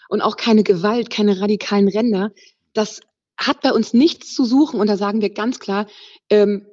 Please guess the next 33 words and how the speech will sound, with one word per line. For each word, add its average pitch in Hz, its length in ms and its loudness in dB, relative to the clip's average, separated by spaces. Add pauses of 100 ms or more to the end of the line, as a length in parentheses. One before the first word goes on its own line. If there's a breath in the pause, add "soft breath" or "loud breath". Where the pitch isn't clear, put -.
(200)
"Macht 226 400 -4
euch 220 220 2
vom 220 240 -4
Acker." 185 420 -6 (300 soft breath)
Äh, 202 160 -2
das 214 180 -6
sind 220 180 -2 (280)
unsere 294 180 -10
Forderungen, 240 600 -4
die 214 120 -14
sind 226 180 -2
legitim 226 340 0
und 220 100 4
berechtigt 208 540 -2
und 220 140 -2
ihr 214 100 2
könnt - 300 0
in 220 100 0
keinster 269 460 -4
Art 214 100 -2
und 208 100 -4
Weise 196 240 -2
bei 190 120 -2
uns 220 220 0 (280 loud breath)
Unterschlupf 220 560 2
finden 190 240 2
und - 180 -2
uns 240 300 4 (180 loud breath)
zu - 140 0
euren 202 240 4
Gunsten 208 320 0
gewinnen. 170 300 0
Also 175 220 -4